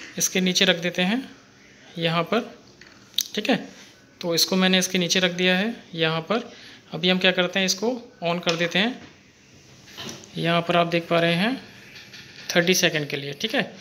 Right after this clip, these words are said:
तो जैसे ही thirty second complete होंगे, हमारा जो lens होगा वो dark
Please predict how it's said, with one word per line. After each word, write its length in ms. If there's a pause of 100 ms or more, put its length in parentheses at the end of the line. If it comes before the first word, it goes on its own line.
(440)
तो 320
जैसे 300
ही 60
thirty 260
second 300
complete 360
होंगे, 280 (360)
हमारा 300
जो 200
lens 340
होगा 220
वो 240
dark 500